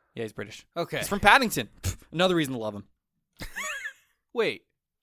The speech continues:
Speaker 1: Yo.
Speaker 2: Is Paddington the movie? Is that the name of the bear or the city?
Speaker 1: So it is a place in London, like a, uh, I don't know what they call 'em.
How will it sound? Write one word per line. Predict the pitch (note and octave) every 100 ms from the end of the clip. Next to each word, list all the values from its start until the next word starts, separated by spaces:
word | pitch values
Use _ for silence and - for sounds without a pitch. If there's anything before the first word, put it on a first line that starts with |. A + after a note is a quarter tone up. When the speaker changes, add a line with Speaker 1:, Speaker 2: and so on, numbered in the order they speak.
| _ _ -
Speaker 1:
Yo. | A#2+ G2 -
Speaker 2:
Is | -
Paddington | E3 A3 D4+ B3+
the | F#3
movie? | D3+ F3 G#3
Is | C#3+
that | D#3+
the | F#3
name | F#3+ F#3
of |
the | C3
bear | A2 C3 A#3+
or | F#3
the | A#2
city? | - G3 - _ _ _ _ _ _
Speaker 1:
So | - E3+
it | D3+
is | C#3+
a | D3
place | - F3+ F3 E3+
in | -
London, | C#3+ C#3+ C#3 A#2
like | A#2 A2+
a, | A#2 A2+
uh, | A2 G#2 G#2 - _ _ _ _ _ _ _
I | B2
don't | B2+
know |
what | A#2
they | A#2
call | - A#2 G#2
'em. | G#2